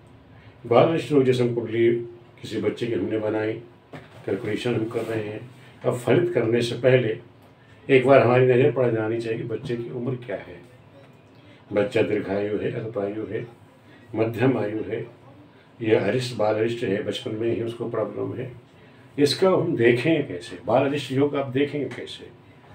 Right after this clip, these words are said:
ये हमको आना चाहिए, क्योंकि बच्चा किसी कुंडली हमारे सामने कोई बच्चे के बारे में पूछने आया, पैदा हुआ, तो हमें इतना तो ज्ञान होना ही चाहिए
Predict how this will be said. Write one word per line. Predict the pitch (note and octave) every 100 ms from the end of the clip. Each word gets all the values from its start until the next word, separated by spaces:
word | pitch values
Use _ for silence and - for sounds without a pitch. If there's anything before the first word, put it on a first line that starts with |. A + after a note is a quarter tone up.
| -
ये | B2
हमको | A#2 C3 E3
आना | D3 A#2+
चाहिए, | - - - F#2 - - - - - - - -
क्योंकि | G2+ G#2
बच्चा | G2 G2 - G#2
किसी | A#2+ A#2+ F#2
कुंडली | - G2+ G2 G2
हमारे | F#2 G#2
सामने | A2 A#2 G#2+
कोई | A2 A#2+
बच्चे | - G2+ -
के | -
बारे | G2 G2+
में | -
पूछने | A#2 A#2 - C#3+
आया, | A2+ G2+ - - - -
पैदा | A#2+ B2
हुआ, | B2+ A2+ - - - - - -
तो |
हमें | C3+ B2+ D3
इतना | D3
तो | E3+ D3
ज्ञान | C3+ D3
होना | A#2 C3 D3+
ही | D#3+ E3+
चाहिए | B2+ A#2+ D#3 B2 B2